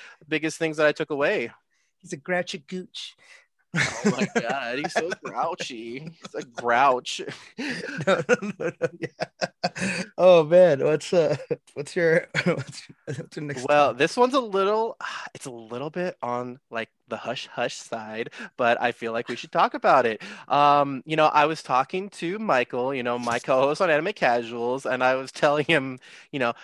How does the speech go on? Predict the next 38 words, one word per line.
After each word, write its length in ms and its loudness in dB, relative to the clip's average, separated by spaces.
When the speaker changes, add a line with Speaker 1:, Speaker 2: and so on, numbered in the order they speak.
Speaker 1:
what 160 6
would 180 0
be, 360 -2
you 140 -6
know, 160 0
your 200 -4
hottest 500 -2
role 220 -2
play? 400 -4
So 280 0
le-, 340 0
let 100 2
me, 160 2
let 100 2
me 60 -6
give 140 -2
you 40 2
an 40 -2
example. 460 -2
Like, 220 -2
you're 300 4
Ash, 360 2
she's 360 -6
Misty 500 -4
from 160 -10
Pokemon. 640 -2
You're, 340 6
you 100 2
know, 220 4
like, 240 2
what 260 6
characters 540 2
would 180 -8
you 220 -4
Speaker 2:
Ooh. 0 -
Speaker 1:
want 400 0
to 100 -4
play 720 0